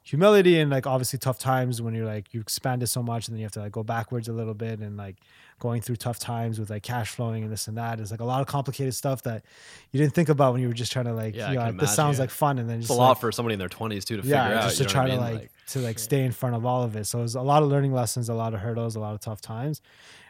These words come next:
Speaker 1: and just trying to understand that, like, you just can't, like, you can't ride the wave of emotions. You can't get, like, too up, you can't get too down, and nothing's the end of the world. And just trying to, like, not react emotionally to things has been, like, the biggest, like, learning lesson.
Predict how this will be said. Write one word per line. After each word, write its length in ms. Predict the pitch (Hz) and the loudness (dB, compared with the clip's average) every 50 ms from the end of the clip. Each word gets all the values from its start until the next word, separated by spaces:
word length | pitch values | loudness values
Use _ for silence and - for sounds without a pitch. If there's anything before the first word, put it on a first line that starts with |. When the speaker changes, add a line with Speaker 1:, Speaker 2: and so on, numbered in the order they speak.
| - | -4
Speaker 1:
and 120 | - 127 127 | -2 0 2
just 140 | 139 131 - | 2 2 2
trying 160 | - 147 147 | 4 4 4
to 80 | 143 131 | 4 4
understand 560 | 131 135 131 110 - 143 127 123 123 120 120 | 2 0 0 0 0 0 0 0 0 -2 -2
that, 100 | 117 110 | -4 -4
like, 180 | 113 110 - | -6 -6 -6
you 60 | 127 113 | -8 -10
just 220 | - - 120 - | -8 -8 -8 -6
can't, 260 | - 139 135 123 113 | -4 -4 -4 -4 -4
like, 200 | 117 113 110 98 _ _ _ _ - | -6 -8 -8 -10 _ _ _ _ -16
you 120 | 139 120 | -14 -8
can't 240 | - 147 147 139 131 | -4 -2 -2 0 2
ride 320 | 123 120 117 117 113 113 | 2 2 2 0 -2 -4
the 60 | 113 | -4
wave 260 | 107 113 110 110 104 107 | -2 -2 -2 -4 -4 -6
of 100 | 104 104 | -10 -8
emotions. 420 | 104 101 104 104 98 - 104 98 | -8 -6 -6 -6 -8 -8 -10 -12
You 60 | 104 | -10
can't 200 | - - 123 113 | -8 -6 -6 -4
get, 160 | 107 113 107 | -4 -6 -6
like, 180 | 104 104 101 - | -6 -8 -10 -10
too 180 | - - 139 131 | -8 -6 -4 -4
up, 180 | 120 120 - | -4 -4 -6
you 80 | - 110 | -8 -10
can't 180 | - 120 113 | -8 -8 -10
get 120 | 107 110 - | -8 -10 -10
too 160 | - - 123 | -10 -8 -8
down, 400 | 110 110 107 107 110 107 104 104 | -8 -8 -8 -10 -10 -10 -10 -12
and 160 | 101 98 95 - _ - - - - - _ - | -12 -14 -14 -16 _ -20 -20 -20 -20 -16 _ -2
nothing's 260 | 131 120 104 131 123 117 | -2 0 2 2 2 2
the 60 | 123 | 2
end 80 | 117 | 0
of 80 | 117 113 | 0 0
the 40 | 110 | 0
world. 400 | 110 113 113 113 120 120 113 113 | 0 0 0 0 0 0 -2 -2
And 260 | 110 107 104 101 104 - _ _ _ _ _ _ _ _ _ - - 131 | -4 -6 -6 -8 -10 -12 _ _ _ _ _ _ _ _ _ -12 -8 -6
just 160 | 123 120 - | -4 -2 2
trying 140 | - 139 135 | 4 4 4
to, 80 | 127 | 4
like, 300 | 123 120 113 110 - - | 2 0 -2 -4 -4 -4
not 340 | 127 123 123 120 120 110 - _ _ - 240 156 | -2 0 0 0 0 -2 -6 _ _ -16 -10 -6
react 400 | 127 123 127 117 113 104 - 117 | -2 -2 0 0 -2 -4 -4 -6
emotionally 480 | 110 113 110 107 - - 110 101 101 | -6 -4 -4 -6 -6 -8 -10 -10 -8
to 80 | 101 104 | -10 -10
things 300 | - - 107 104 101 104 | -10 -10 -10 -10 -10 -10
has 120 | 104 101 | -10 -10
been, 140 | 104 113 107 | -10 -10 -10
like, 180 | 107 104 98 - | -10 -10 -10 -12
the 60 | 117 | -12
biggest, 420 | 104 110 110 104 107 98 - - | -10 -10 -10 -10 -10 -10 -10 -10
like, 160 | 110 104 101 - | -10 -12 -12 -10
learning 240 | 117 110 107 107 104 | -10 -8 -8 -8 -8
lesson. 420 | 98 95 92 - - 104 98 95 | -8 -10 -10 -10 -12 -12 -12 -14